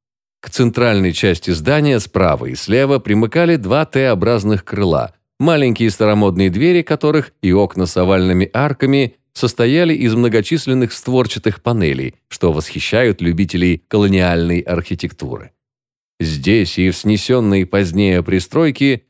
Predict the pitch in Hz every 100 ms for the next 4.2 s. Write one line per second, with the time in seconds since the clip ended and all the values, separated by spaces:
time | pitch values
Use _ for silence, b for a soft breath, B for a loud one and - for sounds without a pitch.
0 | - 101 104 98 95 98 98 95 - -
1 | - 113 90 76 - 92 76 76 - 80
2 | 123 156 139 _ - 110 - 107 127 170
3 | 160 - 151 156 117 - 90 90 156 160
4 | 175 170